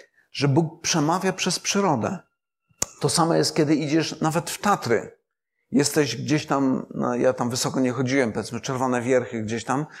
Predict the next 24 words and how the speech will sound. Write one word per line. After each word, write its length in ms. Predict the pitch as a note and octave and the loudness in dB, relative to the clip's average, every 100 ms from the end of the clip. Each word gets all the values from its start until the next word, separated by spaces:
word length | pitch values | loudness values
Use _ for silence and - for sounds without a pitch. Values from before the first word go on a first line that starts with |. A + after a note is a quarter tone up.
| - | -10
patrzysz 340 | - D3+ - C#3 | -4 -2 -2 -2
na 140 | C#3+ | 0
to 140 | B2+ C3 | 0 -2
wszystko 320 | - - - | -4 -4 -2
i 80 | B2+ | 0
myślisz 380 | C3+ - C3 | 0 -2 -6
sobie, 480 | - C3+ C3 B2+ C#3 - _ _ _ _ _ _ _ _ | -4 0 2 0 -2 -14 _ _ _ _ _ _ _ _
niemożliwe, 500 | C#3+ D3+ D#3 C#3+ B2 | 2 2 2 0 0
żeby 260 | G#2+ G#2 A2+ | 0 -2 -2
Bóg 160 | G2+ | -4
nie 140 | G#2+ G2 | -4 -4
istniał. 460 | - - - - - _ _ _ _ _ _ _ | -4 -8 -10 -12 -16 _ _ _ _ _ _ _
Nie 200 | D3 F3 | 2 4
wiem, 340 | E3+ E3 D#3+ - | 4 0 -2 -4
nie 220 | C#3 D#3+ | 0 2
wiem, 120 | F3+ E3+ | 2 2
jak 180 | D#3+ | 0
to 100 | - | 0
działa, 580 | D3 C#3 A2+ A2+ B2 C#3 _ _ _ | -2 0 2 2 0 -6 _ _ _
ale 260 | A#2+ C#3 - | 0 2 2
efekt 360 | C#3+ E3 - | 0 -2 -2
taki 260 | C#3 C#3 C#3+ | -4 0 2
jest, 200 | C#3 B2+ | 2 2
że, 360 | A#2 C3+ B2+ | 0 0 -2